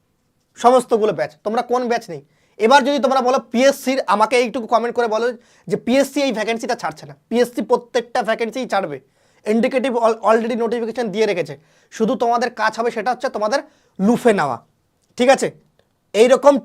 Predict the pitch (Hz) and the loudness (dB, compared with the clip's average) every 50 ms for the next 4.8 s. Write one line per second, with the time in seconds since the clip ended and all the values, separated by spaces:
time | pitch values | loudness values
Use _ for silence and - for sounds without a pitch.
0 | _ - 254 262 254 240 - - _ _ _ _ _ _ - 156 175 214 220 - | _ 4 6 6 6 6 4 -4 _ _ _ _ _ _ -8 -2 0 0 0 0
1 | - 220 233 247 254 240 254 269 254 - - 233 196 - 262 226 269 247 240 - | 2 2 4 4 2 0 0 -4 -4 -4 -6 -8 -6 -4 -4 -4 -4 -4 -2 -2
2 | 233 233 233 233 220 202 214 214 214 220 185 208 214 240 240 226 180 - 180 170 | -4 -2 -2 -6 -6 -6 -4 -4 -4 -4 -6 -6 -4 -2 -2 -2 -2 -4 -4 -4
3 | 170 139 120 - _ _ _ _ _ _ _ _ _ _ 190 - - 254 240 233 | -4 -8 -8 -16 _ _ _ _ _ _ _ _ _ _ -2 4 4 4 4 4
4 | 240 233 240 247 214 226 262 254 - 254 233 196 240 226 262 | 0 -2 -2 -2 0 0 -2 -2 -2 -4 -6 -6 -4 -4 -4